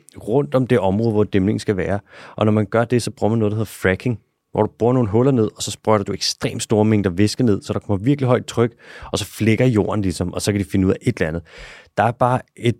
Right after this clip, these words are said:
problem med, at i det her område, hvor man gør det, der er der i forvejen rigtig meget seismisk aktivitet, altså jordskælv. Så allerede nu, bare i de test, de har lavet, the preliminary test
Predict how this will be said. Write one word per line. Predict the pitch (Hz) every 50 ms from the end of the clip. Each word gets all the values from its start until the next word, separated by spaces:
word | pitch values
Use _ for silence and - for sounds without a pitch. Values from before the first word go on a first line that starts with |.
| _ _ _
problem | - - 95 - - 101 123 123 123
med, | 120 113 101 98 104 101 -
at | - 113 107 104 - _ -
i | 120
det | 98 - 117
her | 117 127
område, | - 98 98 95 101 104 120 110
hvor | 95 98
man | 98 104 98
gør | - 82 78 82
det, | 98 - - -
der | 98
er | 104
der | 110
i | 110
forvejen | 101 - - 98 98 101 101 82 - -
rigtig | - - - -
meget | 107 87 87 98
seismisk | - - - 110 - - - 120 110 - -
aktivitet, | - - - 110 110 - - - 120 120 - _ _ _ _ _ _ _ _ _ _ -
altså | 101 98 98
jordskælv. | 101 90 92 95 110 110 - - 107 - _ _ _ _ _ _ -
Så | - 110
allerede | - 110 113 135 127 117 131 127
nu, | 123 123 127 139 147 143 147 -
bare | 110 107
i | 110
de | 107 - 127 - -
test, | - - - 131 - -
de | - 120
har | 95 107 104 107
lavet, | 107 110 101 101 107 - - - - - _ -
the | 101 95
preliminary | - - - - 101 90 87 95 95 98 104 101 95 92 87 87 87 82 -
test | - - 87 90 90 - - -